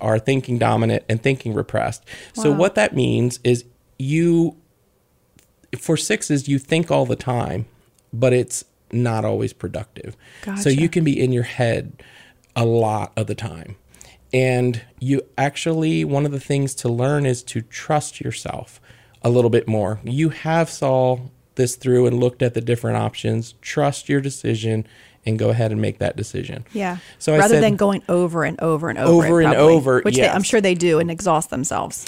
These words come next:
Speaker 1: So how in a three, um, threes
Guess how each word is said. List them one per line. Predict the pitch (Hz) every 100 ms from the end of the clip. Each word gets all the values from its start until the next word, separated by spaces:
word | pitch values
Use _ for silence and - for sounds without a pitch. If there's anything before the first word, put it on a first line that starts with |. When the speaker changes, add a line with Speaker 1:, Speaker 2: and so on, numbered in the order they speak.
| 151
Speaker 1:
So | - - 156
how | - 165 170 180 180
in | - 151
a |
three, | 127 - 202 214 135 131 135 - - - _ -
um, | 120 113 113
threes | - - 131 131 131 127 127